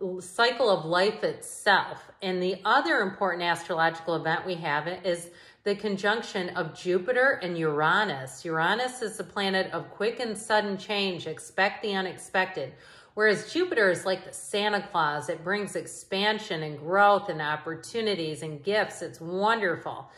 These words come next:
So we're gonna do the money reading first, then we'll have the love reading. You have last quarter moon in Capricorn. Leave the past behind, okay? So if you've been sort of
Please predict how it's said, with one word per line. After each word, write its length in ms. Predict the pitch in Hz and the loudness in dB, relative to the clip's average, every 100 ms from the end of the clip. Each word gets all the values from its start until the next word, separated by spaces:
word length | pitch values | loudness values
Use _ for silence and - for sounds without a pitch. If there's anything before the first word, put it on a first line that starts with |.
| - - - | -20 -20 -20
So 240 | - 240 | -2 2
we're 120 | 226 226 | 4 4
gonna 220 | 226 202 | 2 2
do 140 | 214 | 2
the 140 | 196 170 | 2 0
money 320 | 180 254 294 | 0 -2 -2
reading 300 | 240 214 202 | -2 -2 -4
first, 420 | - 190 180 - | 0 2 2 0
then 160 | 175 185 | -2 -2
we'll 140 | 208 | -2
have 320 | 190 185 180 | 0 -2 0
the 80 | 175 | 0
love 320 | 160 170 180 | 2 2 2
reading. 280 | 170 147 156 | -2 -4 -4
You 100 | 170 | -4
have 140 | 170 | -4
last 380 | 160 156 185 - | -2 0 0 0
quarter 260 | 285 285 262 | 2 2 2
moon 180 | 208 208 | 0 -2
in 120 | 190 | -2
Capricorn. 800 | 190 175 180 185 - 160 143 139 - - - | 0 0 0 -4 -2 -2 -4 -8 -18 -20 -12
Leave 520 | 190 190 214 247 277 262 | -2 0 2 2 -2 -2
the 100 | 269 | -2
past 440 | 220 208 196 - | 4 4 2 -2
behind, 560 | 196 185 202 190 175 165 | -6 0 2 2 2 0
okay? 340 | 165 196 196 | 0 0 0
So 160 | 196 190 | 0 -2
if 100 | 175 | 0
you've 160 | 226 | -2
been 160 | 196 185 | -2 -4
sort 240 | - 214 | 0 2
of 100 | 185 | 2